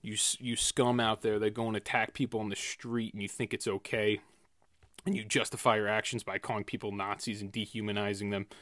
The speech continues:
It's disgusting. It's deplorable. It's egregious. And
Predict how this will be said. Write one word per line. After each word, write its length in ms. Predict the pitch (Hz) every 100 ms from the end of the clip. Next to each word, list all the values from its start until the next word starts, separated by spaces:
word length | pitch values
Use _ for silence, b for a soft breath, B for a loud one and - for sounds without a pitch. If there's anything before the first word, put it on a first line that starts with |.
| B B B B
It's 100 | B
disgusting. 760 | - 117 - 117 107 - 104 101 - _ b
It's 100 | b
deplorable. 960 | - - - 127 120 120 117 117 117 - b b
It's 80 | -
egregious. 800 | 101 104 113 120 110 101 - - _ _ _ _ -
And 320 | 107 101 110